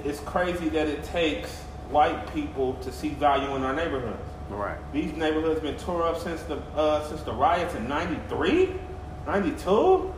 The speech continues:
Speaker 1: Like, it's, it's crazy. Like, no, nobody took initiative. No landowners tried to develop nothing.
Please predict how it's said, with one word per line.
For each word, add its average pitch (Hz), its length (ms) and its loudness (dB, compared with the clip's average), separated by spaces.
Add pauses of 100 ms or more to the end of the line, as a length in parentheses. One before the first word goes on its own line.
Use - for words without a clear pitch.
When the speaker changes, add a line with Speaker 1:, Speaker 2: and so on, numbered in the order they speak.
(460)
Speaker 1:
Like, 170 360 4
it's, 208 260 -2
it's 208 280 0
crazy. 208 680 4
Like, 135 300 2 (320)
no, 208 260 0 (120)
nobody 233 540 6
took 220 180 0
initiative. 233 800 2
No 214 100 4
landowners 233 760 6
tried - 300 8
to - 100 6
develop - 400 6
nothing. 240 380 2